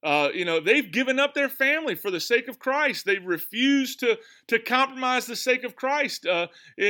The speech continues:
even, even at the risk of having their own families arrested or murdered in, in front of them. Those who have made those sacrifices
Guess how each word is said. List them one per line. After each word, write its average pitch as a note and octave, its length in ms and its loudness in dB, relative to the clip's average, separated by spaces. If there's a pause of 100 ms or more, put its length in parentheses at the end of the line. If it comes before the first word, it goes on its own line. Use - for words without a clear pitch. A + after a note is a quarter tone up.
(120)
even, B3 400 0
even C4 260 2
at B3+ 160 2
the B3 80 -4
risk B3+ 300 0
of G#3+ 80 -2
having A3 300 -2
their A3 140 -2
own A3+ 200 -4
families A#3+ 680 -2
arrested F3+ 540 0
or F3+ 100 0
murdered G3+ 440 -4
in, E3+ 160 -6 (180)
in F3 160 -4
front B3+ 300 -6
of F3 140 -2
them. B2+ 320 -6 (340)
Those C#4 320 6
who D4 100 2
have G#3+ 220 2
made G#3+ 360 0
those G#3+ 240 2
sacrifices D3 1120 -4